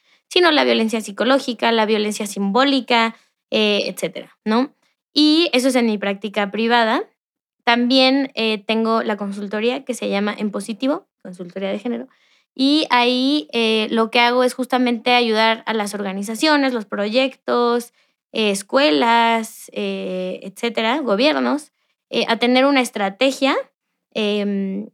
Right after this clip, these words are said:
de género, ¿no? Entonces, es desde una evaluación previa, qué necesitas como organización para poder mejorar en estos temas, eh, y implementar, ¿no? Entonces,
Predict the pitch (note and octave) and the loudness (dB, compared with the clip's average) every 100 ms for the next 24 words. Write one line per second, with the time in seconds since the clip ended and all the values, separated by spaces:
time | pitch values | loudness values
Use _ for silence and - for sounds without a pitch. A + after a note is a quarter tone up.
0 | - G#3+ A3+ G4 G4 A3 G#3 - A#3 D4 | -6 -2 0 0 0 -2 -6 -4 2 4
1 | C#4 B3+ B3+ A#3+ B3+ C4 - _ _ _ | 2 2 0 2 2 2 -2 _ _ _
2 | _ _ - B3 C4 C#4 A#3+ A3+ A#3+ B3 | _ _ 0 2 4 2 4 2 4 4
3 | A3+ G3+ G3 F#3 F#3+ B3+ C4 B3+ B3 A#3 | 4 2 2 -2 0 0 2 2 2 2
4 | A#3 A3+ A3+ - B3+ C4 A#3+ G3+ A#3 A3+ | 0 0 -4 -2 2 2 0 -6 -4 -4
5 | A3 G#3 F#3+ F#3+ F#3+ F#3+ G3 A3 G#3 G#3 | -4 -4 -4 -4 -6 -8 -6 -4 0 0
6 | F#3+ F#3+ F#3+ F#3+ - F#3+ G#3 G3+ G3 G3+ | 0 0 0 -2 0 2 2 2 -2 -6
7 | G3 G#3+ G#3 G#3 D4 - _ _ _ _ | -6 -2 0 0 -2 -6 _ _ _ _
8 | G#3+ G#3 G3+ G3 G#3 A3+ C4 D4 - G3+ | 0 2 2 2 0 0 2 2 2 0
9 | G3 F#3 F#3 F3+ F3 - - _ G3 B3 | 2 0 -2 -2 -4 -6 -20 _ -2 0
10 | D4 A#3 G3+ A#3 A3+ A#3+ A#3+ A#3 | 2 0 0 0 0 2 2 0